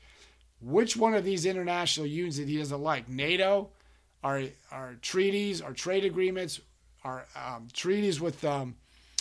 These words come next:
our Asian allies? Which one is he talking about? Now, he states again,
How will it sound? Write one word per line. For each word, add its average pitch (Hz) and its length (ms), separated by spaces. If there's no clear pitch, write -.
our 147 120
Asian 170 500
allies? 170 480
Which 196 280
one 214 200
is 160 100
he 160 100
talking 180 460
about? 113 300
Now, 160 200
he 180 80
states 208 400
again, 165 440